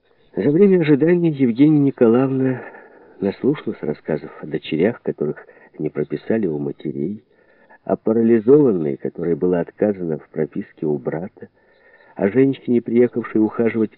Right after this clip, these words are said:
за инвалидом войны и не получившей прописки.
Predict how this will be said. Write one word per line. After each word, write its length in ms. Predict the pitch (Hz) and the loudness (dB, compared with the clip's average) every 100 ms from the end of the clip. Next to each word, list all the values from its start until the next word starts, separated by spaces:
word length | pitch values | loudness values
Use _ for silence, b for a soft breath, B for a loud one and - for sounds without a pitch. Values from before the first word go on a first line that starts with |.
| - | -6
за 260 | 92 104 | 0 2
инвалидом 540 | 104 101 104 107 107 98 | 2 2 2 4 2 4
войны 560 | 104 104 98 98 123 B B B B | 4 4 4 2 0 B B B B
и 80 | 110 | 0
не 140 | 107 | 0
получившей 680 | 104 101 98 - 98 - 92 | 0 -4 -2 -2 -2 -4 -8
прописки. 720 | 82 90 - 87 _ - | -6 -6 -6 -12 _ -18